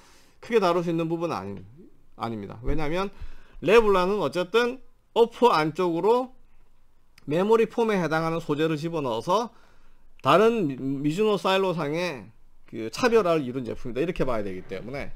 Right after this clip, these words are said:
그런 측면에서 본다 그러면 상당히 좋고 높은 착용감도 있고, 어, 모렐리아 제품이나 네오의 핏감이 라스트 그 구조상으로 자기 발과 잘 맞으시는 분한테는 정말 좋은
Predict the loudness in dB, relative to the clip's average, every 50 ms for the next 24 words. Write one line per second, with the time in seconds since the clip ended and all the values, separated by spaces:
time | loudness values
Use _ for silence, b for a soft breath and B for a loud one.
0 | -8 -4 -2 -2 -2 -2 -2 -2 -2 -2 -2 -2 -4 -4 -4 -2 0 0 0 0
1 | 0 -2 -4 -6 -6 -4 -6 -6 -8 b b b b b b b b -4 -2 0
2 | 0 2 2 2 4 2 2 0 -2 -4 -2 0 0 2 2 0 0 -2 -4 -6
3 | -4 -4 -4 -4 -2 -2 -2 -2 -2 -2 -2 -2 -4 -4 -2 0 2 4 4 2
4 | 0 b b b b b b b b b b b -8 -6 -4 -4 -4 -2 -2 -2
5 | 0 2 4 8 10 10 10 10 10 10 10 10 10 8 6 2 0 0 -2 -2
6 | -2 0 0 0 2 2 4 6 8 8 8 6 4 2 0 0 0 2 2 0
7 | 0 -2 -4 -4 -4 -2 0 0 2 2 0 0 -2 -4 -4 -6 -8 -12 -18 _
8 | _ _ -20 -20 -20 -20 _ _ _ _ -16 -8 0 2 4 4 4 2 2 2
9 | 2 2 0 -4 -6 -6 -4 -2 -2 0 0 0 0 0 0 0 0 2 2 2
10 | 2 2 2 2 2 0 -2 -2 -2 0 0 2 4 4 2 2 0 -2 -2 -4
11 | -4 -4 -4 -4 -2 -4 -4 -4 -4 -4 -4 -4 -4 -4 -4 -2 -2 2 4 4
12 | 6 6 4 2 2 0 -2 0 0 -2 -2 -4 -6 -8